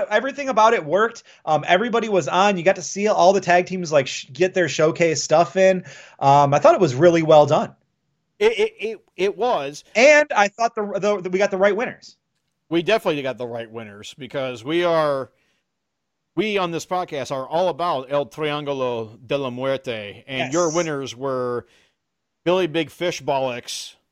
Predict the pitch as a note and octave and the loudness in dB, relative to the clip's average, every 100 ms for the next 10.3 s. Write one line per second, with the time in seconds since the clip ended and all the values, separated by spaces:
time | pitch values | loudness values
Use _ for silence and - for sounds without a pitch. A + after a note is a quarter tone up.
0 | _ _ _ - C3 E3 - D#3+ B2+ E3 | _ _ _ -10 -4 -4 -4 -8 -6 -4
1 | D#3 C#3 C#3+ D3 C3+ C#3 - C#3+ C#3+ D3+ | -2 -4 -8 -8 -8 -10 -12 -8 -4 -2
2 | D#3 C3+ F#3 E3+ G2 - - - - _ | -2 -2 -6 -8 -8 -10 -8 -10 -12 _
3 | _ _ _ _ _ - B2+ D3+ F#2 - | _ _ _ _ _ -8 -4 -4 -6 -12
4 | - - - C#3 B2 - D#3+ F#3+ A3 A3 | -16 -14 -6 -4 -4 -4 -2 0 0 -4
5 | D#3 C3+ D#3 E3 A2+ B2+ B2+ B2 A#2+ - | -6 0 2 2 0 -8 -8 -6 -6 -4
6 | C#3+ D#3 C#3+ D3+ D3 - C#3+ C#3+ C#3+ C3+ | -2 -2 -4 -6 -8 -4 -2 0 2 2
7 | C3+ C#3+ B2+ C3+ B2+ G2 - B2+ B2+ A2 | 2 -2 0 2 2 0 -6 -4 0 2
8 | G#2+ - G#2 G2+ - C#3 B2+ B2+ A#2+ B2 | 0 0 0 0 4 4 6 2 4 4
9 | A#2+ G2+ A#2 A#2 - A#2+ A#2 A#2 A#2+ A#2 | 4 2 4 4 4 4 6 6 4 6
10 | B2 A2+ - | 4 2 -2